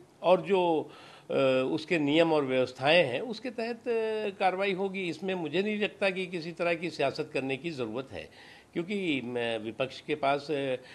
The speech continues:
जनादेश मिला है, ज-, अ, जनता ने उ-, उन्हें कुछ नंबर बढ़ा के दिए हैं, तो उसका भी उन्हें सम्मान करना चाहिए। और संसद की कार्रवाई जो है, वो स-, अ, जो संसदीय वसूल हैं, संसदीय नियम हैं, संसदीय परंपराएं हैं, संसदीय प्रोटोकॉल है,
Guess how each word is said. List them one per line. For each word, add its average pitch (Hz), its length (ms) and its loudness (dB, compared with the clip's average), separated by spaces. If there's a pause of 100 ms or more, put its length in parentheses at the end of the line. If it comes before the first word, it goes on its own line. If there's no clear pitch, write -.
(400)
जनादेश 117 640 0
मिला 131 240 2
है, 160 200 0
ज-, 156 80 -8
अ, 127 240 0
जनता 113 340 -2
ने 131 100 0
उ-, 127 220 -2
उन्हें 127 260 -4
कुछ 123 200 -8
नंबर 117 240 -2
बढ़ा 113 280 0
के 139 160 -2
दिए 143 280 0
हैं, 151 200 -4 (340)
तो 214 100 -2
उसका 220 220 -4
भी 247 100 -6
उन्हें 233 140 -4
सम्मान 170 360 -2
करना 156 260 -4
चाहिए। 151 280 -4
और 151 120 0
संसद 131 340 -6 (100)
की 180 80 0
कार्रवाई 135 500 2
जो 160 160 0
है, 107 280 0 (360)
वो 170 180 0
स-, 185 160 -8
अ, 151 260 0
जो 147 180 0
संसदीय 151 500 -2
वसूल 160 440 -2
हैं, 147 160 0
संसदीय 143 460 -2
नियम 147 380 2
हैं, 135 160 0
संसदीय 139 560 -4
परंपराएं 127 640 2
हैं, 123 200 -2
संसदीय 127 480 -6
प्रोटोकॉल 147 600 -4
है, 110 180 -2